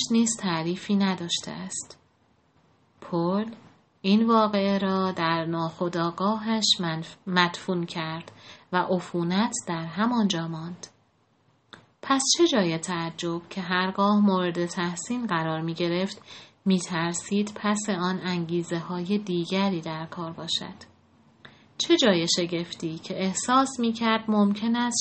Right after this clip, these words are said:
شخصی کارش را بستاید، اما ستایشی صادقانه نباشد. پس از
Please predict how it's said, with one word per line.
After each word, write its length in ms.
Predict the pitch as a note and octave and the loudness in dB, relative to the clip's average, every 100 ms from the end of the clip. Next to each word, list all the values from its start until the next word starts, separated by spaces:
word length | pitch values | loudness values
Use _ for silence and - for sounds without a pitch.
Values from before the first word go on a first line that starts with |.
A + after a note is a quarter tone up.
| - | -2
شخصی 380 | A#3 - - A3 | -2 -4 -2 -2
کارش 480 | G#3+ G3 E3+ - | 0 0 0 0
را 80 | F#3+ | -2
بستاید، 760 | F3+ G3+ G#3+ G3 E3+ D#3+ D3+ E3+ - - _ _ _ _ _ _ _ - | -2 -4 -4 -6 -6 -4 -6 -8 -14 -20 _ _ _ _ _ _ _ 4
اما 500 | F#3+ F#3 F3 E3+ E3+ | 6 6 4 0 -2
ستایشی 840 | - F#3+ F3+ F#3 F3+ A3 - B3+ | -2 -4 0 0 0 2 2 0
صادقانه 880 | A#3+ - E3+ E3 E3 E3+ D#3+ E3 E3+ | -2 0 0 0 -4 -4 -4 -2 -2
نباشد. 840 | F3 E3 - - F#3+ G3 - - _ _ _ _ _ _ _ _ _ _ _ _ _ _ _ _ _ _ _ _ _ _ _ - _ _ _ _ - _ - | -2 -4 -6 -6 -6 -8 -16 -20 _ _ _ _ _ _ _ _ _ _ _ _ _ _ _ _ _ _ _ _ _ _ _ -20 _ _ _ _ -20 _ 2
پس 240 | D4+ D#4 | 4 6
از 240 | D4+ D4 | 6 6